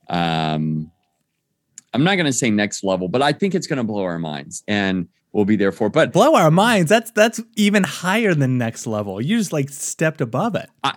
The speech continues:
Speaker 1: there's something about it. I do feel like it's going to enter into this weird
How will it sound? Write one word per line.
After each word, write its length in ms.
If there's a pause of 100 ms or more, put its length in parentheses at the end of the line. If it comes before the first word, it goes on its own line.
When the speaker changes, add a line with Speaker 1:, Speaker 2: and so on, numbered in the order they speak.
Speaker 1:
there's 400
something 320
about 300
it. 120
I 140
do 360
feel 300
like 240
it's 160
going 460
to 180
enter 340
into 280
this 240
weird 760